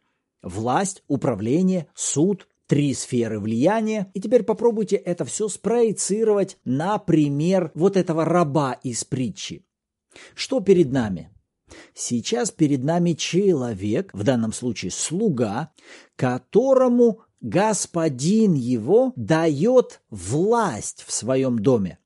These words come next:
поставляет его над другими слугами. С какой целью?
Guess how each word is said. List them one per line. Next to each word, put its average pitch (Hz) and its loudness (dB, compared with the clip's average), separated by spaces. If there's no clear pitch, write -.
поставляет 180 0
его 220 2
над 185 -2
другими 160 2
слугами. 123 -2
С - -8
какой 156 4
целью? 254 2